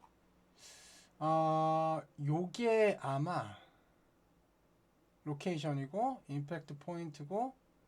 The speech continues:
이 노멀, 이게 노멀 값이 이제 히트 됐을 때 노멀 값이거든요. 아마 이게 위의 방향을, 히트가 되는 위의 방향을 바라보고 이제 노멀 값이 나올 거예요.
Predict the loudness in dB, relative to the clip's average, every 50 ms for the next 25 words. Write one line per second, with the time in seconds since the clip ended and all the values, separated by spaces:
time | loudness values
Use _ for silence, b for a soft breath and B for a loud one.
0 | _ _ _ _ _ _ _ _ -10 -6 -2 -2 -2 0 2 2 2 4 4 4
1 | 4 6 6 4 2 2 -2 -6 0 2 2 2 2 2 2 0 -2 0 -2 -4
2 | -6 -6 -10 -10 -8 -8 -8 -8 -8 -8 -8 -8 -8 -10 -10 -12 -14 -16 _ _
3 | _ _ _ _ -8 -4 -4 -4 -4 -4 -6 -8 -6 -6 -4 -4 -4 -4 -2 -2
4 | -2 -2 -2 0 0 0 0 0 -2 -4 -6 -10 -12 -12 -12 -10 -12 -14 -16 -16
5 | _ _ _ _ _ _ _ _ _ _ _ _ _ _ _ _ _ _ _ _
6 | _ _ -6 -2 0 2 2 2 2 2 2 2 2 2 0 0 0 4 4 4
7 | 4 6 4 4 6 6 6 6 4 2 0 0 0 0 0 0 0 -2 -4 -8
8 | -14 _ _ _ _ _ -4 -4 -4 -2 -2 -2 -2 -4 -8 -14 _ _ _ _
9 | _ _ _ _ _ _ _ _ _ _ _ _ _ _ _ _ _ _ _ _
10 | _ _ _ _ _ -6 -4 -2 0 2 2 2 2 2 6 8 8 6 8 4
11 | 2 2 4 2 2 2 2 0 0 0 0 0 0 2 2 2 0 0 0 -2
12 | -2 -2 -4 -6 -6 -6 -6 -6 -8 -6 -2 -2 0 0 0 -2 -4 -8 -8 -8
13 | -6 -6 -6 -8 -8 -10 -8 -6 -6 -8 -8